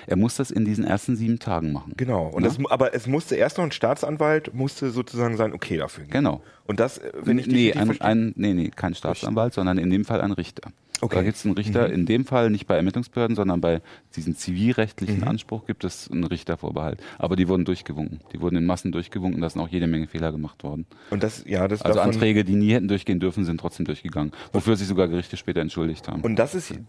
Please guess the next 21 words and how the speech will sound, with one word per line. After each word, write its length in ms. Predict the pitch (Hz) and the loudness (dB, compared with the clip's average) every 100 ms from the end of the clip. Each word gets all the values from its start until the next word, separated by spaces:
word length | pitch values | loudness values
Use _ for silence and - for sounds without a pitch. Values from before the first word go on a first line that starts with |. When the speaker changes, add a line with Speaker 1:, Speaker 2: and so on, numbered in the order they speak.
| - - - - - | -20 -20 -20 -16 -14
Speaker 2:
diese 300 | 104 147 165 | -6 -2 0
Instanz, 720 | 139 - 110 113 156 160 - | -2 -2 0 2 0 -6 -4
dass 180 | 107 - | -4 -2
das 280 | 120 - | -4 -4
mit 160 | 120 113 | -8 -8
diesem, 340 | 107 110 104 | -4 -2 -2
äh, 440 | 95 - 52 64 67 | -4 -10 -8 -8 -4
über 120 | 107 | -2
einen 100 | 104 | 0
Richter 260 | 131 - 127 | -2 -2 -2
geht, 260 | 123 135 | -2 -2
das 160 | 120 - | -2 -4
ist 220 | - - | -12 -4
jetzt, 260 | 120 - - | -4 -4 -6
wenn 100 | 113 | -6
ich 100 | 110 | -6
die 100 | 117 | -8
richtig 220 | 117 113 | -8 -8
verstehe, 340 | 101 - 107 | -10 -2 -2
sowieso 580 | 107 95 95 95 95 90 _ _ _ _ | 0 -4 0 0 0 -4 _ _ _ _
passé. 380 | 101 - 71 | -12 -8 -10